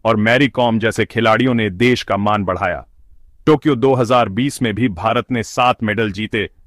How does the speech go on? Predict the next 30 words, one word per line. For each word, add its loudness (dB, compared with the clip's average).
जिसमें -2
नीरज 0
चोपड़ा -2
ने -2
भाला 0
फेंक -4
में -4
गोल्ड 0
मेडल -2
जीतकर -6
कमाल -2
कर -8
दिया। -8
अब -2
बात 0
करते -4
हैं -6
पेरिस 0
दो 0
हज़ार 0
चौबीस 0
ओलंपिक -4
की। -8
इस 4
बार 2
भारत -2
ने 0
सोलह 0
खेलों -2
में -2